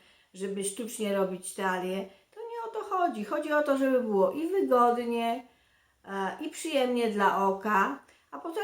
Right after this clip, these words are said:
tym muszę Wam powiedzieć, że jeżeli dobrze wyglądamy,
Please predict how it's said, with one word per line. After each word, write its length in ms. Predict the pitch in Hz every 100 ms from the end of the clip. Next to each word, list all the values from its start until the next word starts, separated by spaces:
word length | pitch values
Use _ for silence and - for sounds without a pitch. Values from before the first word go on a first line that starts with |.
| 415
tym 100 | 311
muszę 240 | 330 320
Wam 180 | 277 254
powiedzieć, 720 | 254 226 240 226 214 208 214
że 180 | 226 208
jeżeli 720 | 208 202 202 214 214 214 214 - _ _ _ _
dobrze 360 | 190 277 330 311
wyglądamy, 1000 | 269 240 233 233 254 494 302 202 190 202